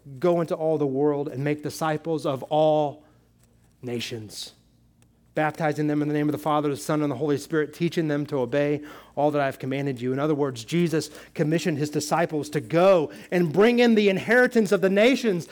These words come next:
that he had won by his death and resurrection. "Go preach the gospel and call the nations that belong to me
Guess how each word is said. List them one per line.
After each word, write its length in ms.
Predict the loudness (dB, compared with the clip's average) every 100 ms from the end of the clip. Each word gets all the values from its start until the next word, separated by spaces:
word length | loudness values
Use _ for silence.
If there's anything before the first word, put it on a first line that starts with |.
| -6 0
that 120 | 2
he 140 | 4
had 100 | 6
won 380 | 6 6 4 4
by 140 | 4
his 120 | 4 4
death 220 | 2 4
and 100 | 2
resurrection. 720 | 2 2 2 0 -2 -4 -6 -14 -20 -2
"Go 280 | 4 8 6
preach 340 | 6 2 2 2
the 80 |
gospel 680 | 6 8 6 4 4 4 4 0 2
and 220 | 4 4
call 400 | 4 6 8 6
the 100 | 6
nations 540 | 4 4 4 2 4
that 160 | 2 4
belong 540 | 4 6 8 8 6
to 100 | 4
me 320 | 2 4 2